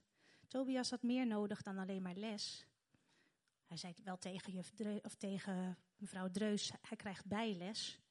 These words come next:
Een bijles grote getallen, noemde hij dat dan, hè? Maar hij ging met hem flipperen en een patatje eten.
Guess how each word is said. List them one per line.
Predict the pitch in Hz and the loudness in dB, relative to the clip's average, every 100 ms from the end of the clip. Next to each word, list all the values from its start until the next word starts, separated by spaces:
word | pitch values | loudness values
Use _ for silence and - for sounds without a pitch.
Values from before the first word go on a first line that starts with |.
| - | -12
Een | 170 | -6
bijles | 185 190 185 180 | -2 0 0 -2
grote | - 208 196 190 - | -2 0 2 2 -2
getallen, | 190 - 220 180 254 | -2 0 0 -2 -2
noemde | - 185 185 | 2 2 4
hij | 190 | 0
dat | 185 185 | 0 0
dan, | 190 220 | 0 2
hè? | 190 240 _ - - - - | 0 -4 _ -20 -20 -20 -10
Maar | - | -2
hij | 208 | 0
ging | 262 254 | 4 6
met | 190 202 | 6 2
hem | 185 | -4
flipperen | - 254 269 254 254 294 - | 0 2 2 2 0 -2 -4
en | 190 | -2
een | 190 | -2
patatje | 208 220 214 - 214 | -4 -4 -6 -6 -10
eten. | 170 - 180 | -10 -14 -18